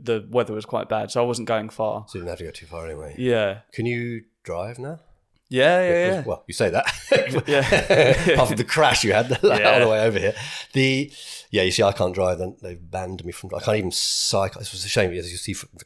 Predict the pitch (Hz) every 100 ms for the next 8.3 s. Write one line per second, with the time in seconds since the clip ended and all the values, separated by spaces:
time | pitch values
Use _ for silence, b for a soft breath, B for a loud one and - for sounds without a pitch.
0 | - - 90 85 92 87 - 82 - -
1 | - 90 90 87 85 85 95 87 76 -
2 | 95 92 98 92 87 87 90 87 - 95
3 | 90 - 85 123 117 98 87 82 90 -
4 | 87 82 - 73 - 82 80 76 92 -
5 | B B B B - 92 85 85 - _
6 | _ - 113 107 107 104 - - 117 120
7 | 117 - - 101 101 - 107 98 98 98
8 | 101 - -